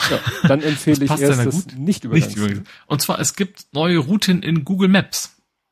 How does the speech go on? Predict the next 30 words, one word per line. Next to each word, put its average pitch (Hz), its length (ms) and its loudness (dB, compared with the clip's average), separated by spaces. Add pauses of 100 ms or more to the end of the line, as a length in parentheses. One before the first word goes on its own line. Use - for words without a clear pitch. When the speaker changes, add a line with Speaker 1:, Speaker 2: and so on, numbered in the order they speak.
(960)
Speaker 1:
Stimmt, - 920 -8
Spar-, - 560 0
Sparrouten. 120 680 -2
Speaker 2:
Spar-, 156 440 -6
Sparrouten, 98 680 -6
genau. 117 220 0
Also 98 140 -4
Google 143 320 -2
Maps 147 340 -2
zeigt - 220 -4
dir 135 80 -2
jetzt 123 260 -2
an, 123 260 -4
du 117 60 -2
musst, 156 200 2
also, 110 200 0 (220)
um, 120 120 2
damit 120 180 4
das 117 100 2
funktioniert, 127 400 -2
musst 113 220 -4
du 107 80 -8
sagen, 101 380 0
was - 200 -2
verbraucht 95 360 -4
dein 113 120 -10
Auto 160 320 0
und 147 100 -6
so 147 120 -2
weiter. 156 340 -4